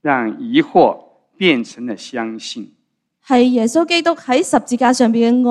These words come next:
Speaker 2: 愛，讓疑惑消失。
Speaker 1: 當我們對耶穌基督有疑惑的時候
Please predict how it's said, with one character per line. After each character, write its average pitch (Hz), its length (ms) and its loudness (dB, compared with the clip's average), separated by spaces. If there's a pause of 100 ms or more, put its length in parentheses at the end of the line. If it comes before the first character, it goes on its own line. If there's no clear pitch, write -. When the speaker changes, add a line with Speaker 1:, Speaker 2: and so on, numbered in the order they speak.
Speaker 2:
愛， 233 100 4
讓 220 320 -2
疑 190 200 -12
惑 190 240 -4
消 262 220 -4
失。 262 200 -4 (680)
Speaker 1:
當 107 160 4
我 - 40 4
們 165 100 0
對 170 140 6
耶 160 160 6
穌 156 140 -2
基 156 180 -2
督 147 120 4
有 123 180 4
疑 98 160 -8
惑 120 220 -4
的 104 100 -4
時 - 160 -20 (100)
候 - 140 -20